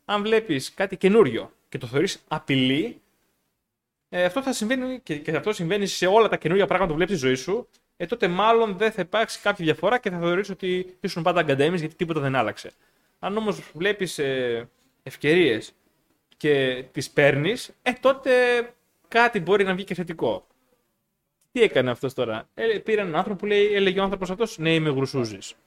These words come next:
Και του άφηνε ένα χαρτονόμισμα στον δρόμο στον οποίο θα περνούσε αυτός ο Γρουσούζης. Και ο Γρουσούζης δεν το έβλεπε και δεν το έπαιρνε. Ή πήγαινε και άφηνε μια γυναίκα, η οποία έκανε ένα,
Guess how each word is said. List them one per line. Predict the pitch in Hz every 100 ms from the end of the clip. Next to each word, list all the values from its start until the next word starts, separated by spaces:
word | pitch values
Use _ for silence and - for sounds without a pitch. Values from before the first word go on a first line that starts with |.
| _ _ _ _
Και | 180
του | 170
άφηνε | 208 - 190 190 190 185 185 185 -
ένα | 185 175
χαρτονόμισμα | 180 151 147 170 131 113 180 269 -
στον | - 196 170
δρόμο | 170 214 220 214 208
στον | 185
οποίο | 180 214
θα | 196
περνούσε | - 170 202
αυτός | 202 190
ο |
Γρουσούζης. | 175 156 170 113 104 _ _ _ _ _ -
Και |
ο | 143
Γρουσούζης | 143 214 214
δεν | 220
το | 151
έβλεπε | 120 139
και |
δεν | 147 135
το |
έπαιρνε. | 110 101 98 98 _ _ _ _ _ _ _
Ή | - 220
πήγαινε | 214 185 170
και | 165
άφηνε | 180 185 156 139 120
μια | 113 147
γυναίκα, | 156 131 175 180
η |
οποία | 165 190 185 175 175 175 -
έκανε | 175 170 165 156
ένα, | 160 165 165 160 165